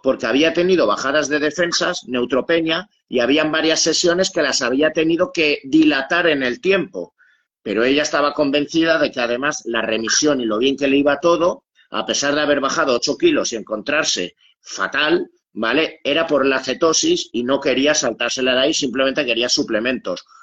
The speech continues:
Bueno, me costó Dios y ayuda explicárselo, ¿vale? Hacerle entender todo el contexto. Bueno, pues vino la semana pasada, ha subido cuatro kilos, no se perdió ninguna sesión, ¿vale? Ahora ya se encontrará con su tratamiento y ha entendido, ¿vale? Eh, el, el camino a seguir,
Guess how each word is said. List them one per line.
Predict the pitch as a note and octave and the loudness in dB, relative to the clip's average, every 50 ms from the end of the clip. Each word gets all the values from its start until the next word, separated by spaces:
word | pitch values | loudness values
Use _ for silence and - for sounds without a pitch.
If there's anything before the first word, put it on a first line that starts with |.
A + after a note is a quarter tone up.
| - _ | -16 _
Bueno, | - A#2+ A#2+ A2+ G#2+ | -4 -2 -2 -2 -2
me | G#2 G#2 | -4 -4
costó | - G#2+ G2+ - - B2+ B2+ A#2+ | -4 -4 -6 -4 -2 0 0 2
Dios | A#2 B2+ B2+ B2 B2+ B2+ - | 2 2 2 2 2 2 2
y | C3 | 2
ayuda | B2 B2+ C3 D#3+ D#3 B2+ G#2 | 2 2 4 4 4 4 2
explicárselo, | - - - G#2 A2 - - B2+ C3 C#3 C3+ - - D#3 D3 D3+ D3+ D3+ D#3+ D#3 - - _ _ - | 0 -2 -4 -4 -6 -4 -2 -2 -2 -2 0 0 0 2 2 4 4 2 0 -2 -8 -18 _ _ -10
¿vale? | F#2+ G2+ A#2 C3+ | -6 -4 -2 0
Hacerle | B2+ - - A#2 A2+ A#2+ B2 | -2 -2 -2 -2 -2 0 -2
entender | B2 A2 - A#2+ B2 B2 B2 - | -2 -2 -2 -2 0 0 -2 -2
todo | - C3 B2 B2+ | -2 0 0 0
el | B2 | 0
contexto. | - C3+ C3 B2+ C#3 D#3 D#3 - - F#3 F#3 F#3+ - _ _ _ _ _ - | 0 -2 -2 0 0 0 0 0 -2 -4 -4 -4 -6 _ _ _ _ _ -8
Bueno, | - A2 G#2+ G2 | -4 -2 -2 -2
pues | G#2 G#2 F#2 | -2 -4 -2
vino | A2 A#2 B2 B2 | -2 0 0 0
la | A#2+ A#2+ | 0 -2
semana | - B2+ A#2 A#2+ A#2+ A#2+ A#2+ | -2 -2 -2 -2 -2 -2 -2
pasada, | B2+ A#2+ - - D3 D3 D3+ D#3 D#3+ D#3+ E3 - _ _ _ _ - | -2 -2 -2 0 0 2 2 2 2 0 -2 -6 _ _ _ _ -6
ha | A2 A#2 | -4 -2
subido | - C3+ B2+ B2+ B2+ C3 B2 A#2 | -2 0 0 0 0 0 0 0
cuatro | - C3 B2 B2 B2+ C#3 C3+ B2+ | 2 0 0 2 2 0 0 0
kilos, | C3 D#3+ E3 E3 D#3+ E3 E3+ F3+ F#3 - - - - _ - | 2 4 4 6 6 6 4 4 2 0 -4 -6 -12 _ -8
no | A#2+ C#3+ E3 F#3 G3 | -4 0 0 2 2
se | - F3 B2+ | 2 0 0
perdió | A#2 C3 B2+ C#3+ D3+ C#3 | 0 0 2 2 2 2
ninguna | B2 A2+ A2+ B2+ C3 C3+ B2+ | 0 -2 -4 -4 -2 -2 -2
sesión, | - - D3 C#3+ E3 F3 F3+ F#3 G3 G#3+ - - _ _ _ _ _ | 0 0 0 2 2 2 2 2 0 -2 -6 -16 _ _ _ _ _
¿vale? | - A2+ B2 C#3+ D#3+ | -6 -4 -2 0 2
Ahora | D3+ B2+ A2+ A2 A2+ | 2 2 2 2 2
ya | A2+ A#2 A2+ | 0 0 -2
se | - B2+ | -2 -4
encontrará | A2+ G#2+ B2 G#2 B2 B2 A#2+ B2 - | -6 -6 -6 -4 -2 -2 -2 -2 -2
con | B2+ B2+ | -2 -2
su | - C#3 C#3 | -2 -2 -2
tratamiento | - C#3 C#3 - C#3 C#3+ D#3 D#3+ D3+ F3 | 0 -2 -2 0 -2 -2 -2 -2 -2 0
y | D3+ B2 A#2+ | 0 0 0
ha | A#2+ | 0
entendido, | B2 A#2 B2+ B2+ B2 B2 C3 C3 C#3+ C#3+ | -2 -2 -2 -4 -2 -2 -2 0 0 0
¿vale? | B2 B2 B2 C#3 D3 D#3 - - | 0 0 0 0 -2 -2 -4 -4
Eh, | C3 B2 A#2 A2+ G#2+ G#2+ G#2 - | -2 -2 0 0 0 -2 -4 -4
el, | - G2+ G2+ G2 G2 G2 G2 - | -6 -4 -4 -4 -4 -6 -6 -6
el | A#2 A#2+ - | -6 -6 -4
camino | - A2 A2+ A#2+ B2 B2 B2+ C3+ | -4 -4 -4 -2 -2 -2 0 0
a | C3 | 0
seguir, | B2+ - C#3+ C3 C3 D3+ E3+ E3+ - | 0 -2 0 0 0 0 0 -2 -4